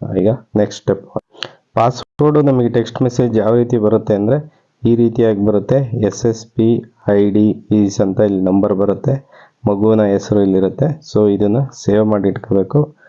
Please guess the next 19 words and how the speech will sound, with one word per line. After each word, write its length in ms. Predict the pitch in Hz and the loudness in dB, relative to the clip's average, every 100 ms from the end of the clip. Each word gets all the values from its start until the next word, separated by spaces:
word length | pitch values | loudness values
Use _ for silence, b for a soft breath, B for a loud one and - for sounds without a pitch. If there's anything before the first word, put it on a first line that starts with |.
| b b | b b
ಮುಂದಕ್ಕೆ 380 | 120 120 117 113 | 0 2 2 0
ಬೇಕಾಗುತ್ತೆ 480 | 95 92 92 90 98 | -2 0 0 0 -2
ಎಸ್ 160 | 92 107 | -2 -2
ಎಸ್ 160 | 98 | -4
ಪಿ 120 | - | -2
ಐ 180 | 92 87 | 0 0
ಡಿ. 160 | - - _ _ _ B B B _ | -4 -12 _ _ _ B B B _
ಈಗ 140 | 123 123 - 131 | 0 0 0 0
ನಾವು 340 | 127 117 123 | 2 2 2
ಬ್ಯಾಕ್ 420 | 110 98 104 117 | 2 0 -2 -2
ಬರೋಕ್ಕೆ 320 | 113 110 110 | 0 0 0
ಅದು 220 | 110 95 90 | 0 2 -2
ಆಪ್ಷನ್ 400 | 87 - 104 104 | -4 -4 0 2
ಇಲ್ಲ. 140 | 101 | 0
So 500 | 117 - - 110 104 | -2 -8 -2 2 2
ಏನ್ 120 | 107 | 2
ಮಾಡ್ಬೋದು 340 | 110 101 98 98 | 0 0 0 0
ಅಂದ್ರೆ 200 | 110 147 | 2 2
ಮತ್ತೆ, 300 | 107 110 | 0 -2